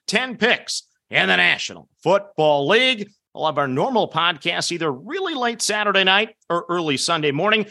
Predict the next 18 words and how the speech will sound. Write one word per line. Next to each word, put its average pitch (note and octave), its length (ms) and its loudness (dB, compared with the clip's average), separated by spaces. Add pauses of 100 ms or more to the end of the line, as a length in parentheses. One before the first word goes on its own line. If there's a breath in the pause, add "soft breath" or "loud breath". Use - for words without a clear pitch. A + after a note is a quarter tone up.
(180)
I C3+ 80 -6
think D#4 320 -8
I'm A#4+ 100 -10
gonna G4 180 -4
have A#3+ 100 -4
a G#3 80 0
winning G3+ 320 0
day. E3 480 2
We're G3+ 300 -4
two A#3+ 320 -4
and A3+ 60 0
oh A3+ 140 2
on G#3+ 80 2
the D#3 80 0
Twitter A3+ 320 -4
bets D#3 240 0
so E3+ 160 2
far. E3+ 380 4